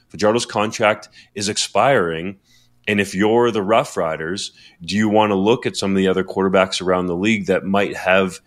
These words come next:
intriguing potential? It doesn't seem like Jake Maier is gonna leave Calgary, but I'm sure if you gave him a massive offer, he might at least think about it. Now, there's probably not too many other guys, and I'm sure you guys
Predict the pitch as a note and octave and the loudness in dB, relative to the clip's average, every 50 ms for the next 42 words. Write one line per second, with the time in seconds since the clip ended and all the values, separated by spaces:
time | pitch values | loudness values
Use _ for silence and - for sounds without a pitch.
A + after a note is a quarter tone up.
0 | _ _ - G2+ G2+ G2 - - F#2+ F#2+ F2+ F#2 F#2+ G2 F#2+ - F#2+ - - - | _ _ -8 -6 -6 -4 -4 -2 -2 -2 -2 -2 -2 -4 -4 -6 -10 -12 -6 -2
1 | A2 A#2+ D3 - - - D#2 D#2 - B2+ C3 B2+ B2 A2 - - C3+ D#3 E3 C3 | 0 0 0 -2 -6 -8 -10 -2 0 2 2 2 0 0 -2 0 0 0 2 2
2 | G2+ G2 - A2+ G#2+ F#2+ G2+ G#2 A2 A2+ G#2+ G#2+ - G#2 G2+ G2 F#2+ G2 G2 F#2 | 0 0 0 -4 -4 -2 -2 0 0 0 0 -2 -4 -6 -6 -4 -4 -4 -6 -6
3 | - - - G2 A2 C#3 D3+ C3 F#2+ F2 F2 F2 F2+ E2+ - F#2+ G2 F#2+ G2 F#2+ | -8 -6 -4 0 0 0 0 -2 -6 -8 -8 -8 -8 -6 -4 -2 -2 -2 -2 -4
4 | - - A2 A#2+ B2 - F#2+ G2 F2 G#2+ A2+ A#2 A2+ G#2+ G#2 G2 G2 - - - | -4 -2 -2 -2 -2 -2 -6 -4 0 0 0 2 0 -2 -2 -4 -6 -12 -20 -20
5 | - - - _ _ - F2+ F#2+ F#2+ G2 G2+ G#2 A#2+ A#2 - - G2+ F2+ G2+ G#2+ | -20 -20 -20 _ _ -12 -8 -4 -2 0 0 0 0 -2 -4 -6 -2 0 2 2
6 | C3+ E3+ E3 - - D#2 D#2+ F2+ G#2 - _ _ _ _ _ - - G#2 G2 G2+ | 2 2 0 -4 -8 -10 -10 -10 -10 -14 _ _ _ _ _ -10 -8 -4 0 2
7 | A2 C3 D3 C3+ - - A2+ A2+ - F#2+ G2+ A2+ A#2+ C3 - - - - - _ | 2 2 0 0 -4 -8 -8 -8 -8 -6 -4 -2 -2 0 -2 -4 -6 -8 -14 _
8 | _ _ _ _ _ _ - C#3+ E3+ F#3+ F#3 C3+ F2+ D#2+ D2+ C2 A#1+ - - - | _ _ _ _ _ _ 0 2 2 2 2 -2 -4 -4 -8 -10 -10 -12 -10 -6
9 | F2+ G2+ G2 F#2+ F#2+ - C#3 C#3 C#3+ C#3 A#2+ A2+ G2+ - - _ - - - B2+ | -6 -4 -4 -4 -2 0 2 2 4 2 2 0 0 -2 -6 _ -8 -4 0 2
10 | B2 B2 A#2 A2 G#2+ G#2 F#2+ - _ _ - F2+ G#2 A2+ C#3 C#3+ C#3 C3 B2 F#2+ | 2 2 2 0 -2 -4 -6 -10 _ _ -4 -4 -2 0 0 0 0 -2 -2 0
11 | A2 A2 A2 A#2+ C#3+ D#3 D#3+ C#3+ B2 G#2 F#2+ F#2 F2+ F2+ - - G#2 G#2 G2+ G2+ | 2 4 4 4 2 0 -2 -4 -4 -2 -2 -2 -2 -4 -4 -4 -4 -2 -2 -2
12 | G2 F2 G2+ F#2+ F#2+ F#2+ F#2 F2+ - | 0 2 4 4 4 4 4 0 -2